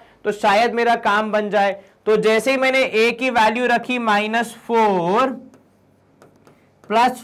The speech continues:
फ़ाइव डी is equal to six हो गया। फ़ाइव डी आया है, देखो ये छः प्लस चार के रूप में, माइनस फ़ोर साइड चेंज करेगा तो प्लस हो जाएगा ना।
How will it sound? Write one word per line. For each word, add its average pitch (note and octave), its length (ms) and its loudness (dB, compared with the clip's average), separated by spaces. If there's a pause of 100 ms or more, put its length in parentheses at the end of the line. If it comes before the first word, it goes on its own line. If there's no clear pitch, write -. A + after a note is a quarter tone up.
फ़ाइव G#3 440 0
डी G#3 260 -2 (180)
is F3 200 -6
equal G3 400 -4
to F#3+ 200 -8
six - 320 -12
हो F#3 120 -4
गया। G#3+ 260 0 (600)
फ़ाइव A3+ 280 2
डी B3 200 -4
आया A#3 240 4
है, A#3 100 2
देखो A3 280 -4
ये A3 160 -4 (180)
छः A3+ 380 -2 (120)
प्लस G#3+ 360 -2 (120)
चार F#3+ 280 2
के F#3+ 160 -6
रूप E3 200 -4
में, C#3 200 -12 (500)
माइनस G3 300 -4
फ़ोर A3+ 160 0
साइड G3 260 -2
चेंज A3+ 180 -2
करेगा A3+ 280 0
तो A3 120 -2
प्लस A#3 260 0
हो G3+ 60 -2
जाएगा D#3 280 0
ना। G#3 160 0